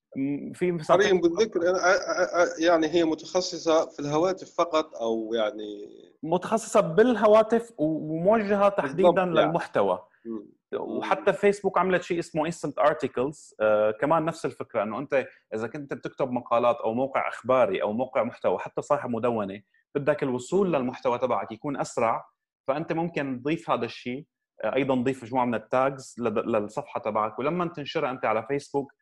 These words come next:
Speaker 1: فاليوزر لما يكبس عليها دغري بيكون الكونتنت دغري بينعمل له لودينج، آه، ما في داعي يروح على الموقع على السيرفر ويجيب الداتا ويرجع يرجع، عرفت كيف؟ لأنه أنت وقت تكبس على لينك،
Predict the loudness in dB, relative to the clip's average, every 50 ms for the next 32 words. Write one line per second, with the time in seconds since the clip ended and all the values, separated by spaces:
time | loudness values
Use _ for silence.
0 | _ _ _ _ _ 0 0 2 2 0 0 0 0 -2 -2 0 0 0 0 -2
1 | -2 -2 -2 0 0 2 2 0 0 0 -2 -2 -4 -4 -4 -2 -2 -2 -2 -4
2 | -6 -6 -6 -6 -4 -4 -4 -2 0 0 0 0 0 -2 -2 -2 -2 -2 0 0
3 | -2 -2 -2 -2 -2 -2 -4 -6 -8 -8 -10 -14 _ _ _ _ _ _ _ -6
4 | -2 0 0 0 0 0 2 2 2 2 2 0 0 -2 -2 -4 -4 -4 -2 -2
5 | -2 -2 -2 -2 -4 -4 -4 -6 -10 -6 -4 -4 -2 -2 -4 -6 -6 -8 -8 -10
6 | -10 -10 -8 -6 -6 -4 -4 -2 -2 -2 0 0 0 0 0 -2 -4 -4 -4 -4
7 | -4 -6 -8 -12 _ _ -10 -6 -6 -4 -4 -4 -4 -4 -4 -4 -6 -8 -8 -8
8 | -4 0 0 2 2 0 -2 -4 -6